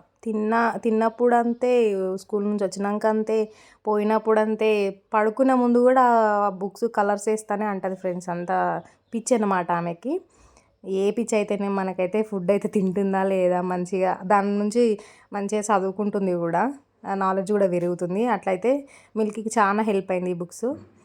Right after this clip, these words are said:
ఇంకా ఆమెను స్కూల్ పంపించేసి వచ్చిన,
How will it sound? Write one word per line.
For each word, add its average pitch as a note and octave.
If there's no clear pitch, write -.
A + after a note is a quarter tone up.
ఇంకా A#3
ఆమెను A3
స్కూల్ A3
పంపించేసి A3
వచ్చిన, A#3+